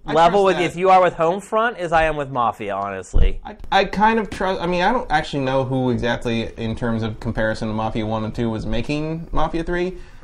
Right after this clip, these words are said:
Speaker 1: but I like Mafia One, I like Mafia Two. The setting of Mafia Three is interesting, the New Orleans sort of, like, back
Speaker 2: I,
Speaker 1: in the
Speaker 2: well,
Speaker 1: war
Speaker 2: here, I,
Speaker 1: thing.
Speaker 2: I love New Orleans as a city. It's
Speaker 1: Mm-hmm.
Speaker 2: probably one of my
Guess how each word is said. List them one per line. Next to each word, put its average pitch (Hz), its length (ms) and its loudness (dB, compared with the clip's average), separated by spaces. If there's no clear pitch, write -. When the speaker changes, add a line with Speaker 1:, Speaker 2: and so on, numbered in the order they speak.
Speaker 1:
but 131 160 2
I 127 120 6
like 156 240 2
Mafia 165 280 -2
One, 170 160 0
I 160 40 -2
like 131 200 2
Mafia 127 320 -2
Two. 135 600 -2
The 113 100 -6
setting 131 340 0
of 120 60 -2
Mafia 123 320 -2
Three 123 240 -2
is 113 100 -2
interesting, 123 440 -4
the 113 60 -2
New 110 140 -4
Orleans 117 600 -2
sort 120 180 -2
of, 110 140 -4
like, 110 180 -4
back 113 180 -6
Speaker 2:
I, 208 160 10
Speaker 1:
in 208 60 4
the - 60 6
Speaker 2:
well, 175 80 8
Speaker 1:
war 196 80 6
Speaker 2:
here, 185 80 10
I, 165 160 10
Speaker 1:
thing. 165 100 0
Speaker 2:
I 190 140 8
love 175 280 10
New 160 140 4
Orleans 127 380 8
as 120 140 -4
a 110 60 -4
city. 107 400 -4
It's 107 120 -6
Speaker 1:
Mm-hmm. 107 120 -10
Speaker 2:
probably 143 240 8
one 131 200 4
of 127 60 0
my 113 200 -2